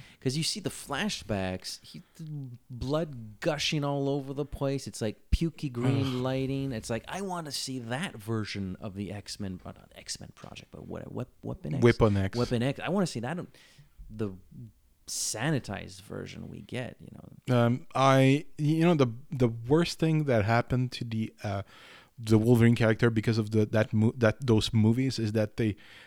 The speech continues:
Speaker 2: uh, they, they were kind of forced to create a definitive origin for Wolverine, and to me, it just hurts the character.
Speaker 1: Terrible.
Speaker 2: There's l-, just the flashback was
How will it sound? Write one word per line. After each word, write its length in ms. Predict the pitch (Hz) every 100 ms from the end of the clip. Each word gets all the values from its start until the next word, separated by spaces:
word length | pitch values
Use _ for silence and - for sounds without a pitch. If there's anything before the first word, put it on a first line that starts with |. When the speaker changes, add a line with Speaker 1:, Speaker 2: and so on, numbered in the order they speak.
| - -
Speaker 2:
uh, 280 | 117 113 117
they, 220 | 117 123
they 120 | 123 135
were 160 | 139
kind 200 | 127 156
of 80 | 135
forced 460 | - 131 131 131 -
to 120 | 123
create 560 | - 120 117 120 120 - - -
a 80 | 120
definitive 840 | 101 107 113 123 127 143 143 - -
origin 420 | 113 123 131 147
for 200 | - 120
Wolverine, 560 | 117 120 127 131 147 151
and 340 | 117 117 120 -
to 100 | 127
me, 120 | 131
it 160 | 117 110
just 240 | 107 -
hurts 400 | - - 104 -
the 100 | -
character. 540 | - 123 135 - 156 160
Speaker 1:
Terrible. 720 | 208 196 147 - - - - _ -
Speaker 2:
There's 160 | 120 110
l-, 140 | 123
just 240 | 127 160 -
the 80 | 165
flashback 600 | - 120 117 123 120 -
was 180 | 110